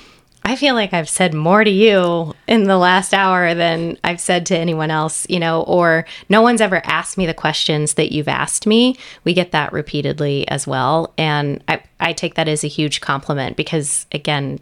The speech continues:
it's back to the curiosity thing. And I am always just so curious to talk to other leaders about how they're, you know, how they're running their business and thinking about their business. Even if they don't hire Glow, I'm always coming at it from that place of curiosity. So I think it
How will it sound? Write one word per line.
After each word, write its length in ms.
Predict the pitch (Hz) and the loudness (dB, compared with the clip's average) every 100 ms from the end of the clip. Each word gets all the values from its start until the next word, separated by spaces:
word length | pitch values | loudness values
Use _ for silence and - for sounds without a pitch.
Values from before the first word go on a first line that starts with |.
| - | -8
it's 220 | 147 - | -6 -6
back 260 | - 147 - | -4 -6 -4
to 100 | 143 | -8
the 80 | |
curiosity 760 | 139 - 156 135 135 143 151 143 | -6 -6 -4 -2 -2 -4 -4 -4
thing. 260 | 143 135 139 | -4 -4 -4
And 80 | |
I 120 | 143 143 | -4 -4
am 300 | 139 143 139 | -4 -4 -4
always 380 | 147 151 143 143 | -4 -2 -4 -4
just 180 | 156 - | -6 -4
so 480 | - - 160 156 151 | -4 -2 0 -2 -4
curious 720 | - 160 156 147 151 - - - - - - | -8 -6 -4 -2 -4 -8 -12 -14 -18 -12 -4
to 100 | - | -2
talk 240 | 160 147 | 0 0
to 140 | - | -2
other 200 | 147 151 | -4 -4
leaders 380 | 151 151 147 143 | -4 -4 -4 -4
about 220 | 151 139 | -4 -4
how 120 | - 151 | -4 -4
they're, 320 | 143 143 143 - - - _ _ | -4 -4 -8 -16 -20 -20 _ _
you 80 | 160 | -6
know, 140 | 131 | -4
how 160 | 131 180 | -2 0
they're 120 | 170 | 0
running 280 | 156 147 147 | -2 -2 -4
their 120 | 143 | -4
business 440 | 139 143 143 139 - | -2 -2 -2 -4 -4
and 120 | 151 | -4
thinking 300 | 147 - 143 | -4 -4 -2
about 180 | 139 143 | -2 -2
their 120 | 147 | -2
business. 360 | 143 139 139 - | -2 -4 -4 0
Even 160 | 247 | 2
if 120 | 247 - | 2 0
they 80 | |
don't 160 | 165 151 | 0 -2
hire 320 | 160 147 131 | -2 -2 -4
Glow, 300 | 127 123 90 | -4 -2 0
I'm 160 | 85 - | -2 -2
always 460 | - 143 139 139 | -2 -2 -4 -6
coming 300 | - 139 139 | -6 -6 -4
at 100 | 123 | -4
it 120 | 139 - | -6 -6
from 140 | - | -6
that 180 | - - | -6 -6
place 260 | - - - | -6 -6 -8
of 120 | - | -10
curiosity. 800 | - 156 - - - 170 - - | -8 -6 -4 -6 -6 -6 -6 -6
So 280 | - 147 - | -4 -2 -4
I 60 | - | -4
think 220 | 185 185 | -2 -2
it 160 | 214 | -4